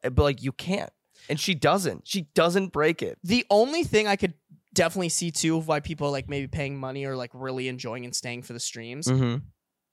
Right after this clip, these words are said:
Speaker 2: I could see that being almost, like, a satisfying thing.
Speaker 1: Yeah.
Speaker 2: Like, a very satisfying thing to, like,
Speaker 1: Yeah.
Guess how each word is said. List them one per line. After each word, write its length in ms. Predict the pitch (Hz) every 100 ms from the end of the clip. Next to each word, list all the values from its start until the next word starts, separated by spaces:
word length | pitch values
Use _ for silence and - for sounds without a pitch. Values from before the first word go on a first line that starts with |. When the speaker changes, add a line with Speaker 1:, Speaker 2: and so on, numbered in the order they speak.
| _
Speaker 2:
I 160 | 190 202
could 220 | 202 202
see 220 | - 202
that 240 | 196 185 156
being 200 | 160 160
almost, 280 | 156 165 160
like, 100 | 147
a 60 |
satisfying 760 | 139 - 131 123 - 139 120 120
thing. 340 | - 113 92 - _ _ _ -
Speaker 1:
Yeah. 380 | 127 113 98 113
Speaker 2:
Like, 120 | 160 170
a 60 |
very 440 | 151 185 175 175 175
satisfying 840 | - 160 151 156 - 156 147 147
thing 260 | 151 143
to, 60 | 143
like, 220 | 143 131
Speaker 1:
Yeah. 580 | 117 123 117 110 101 95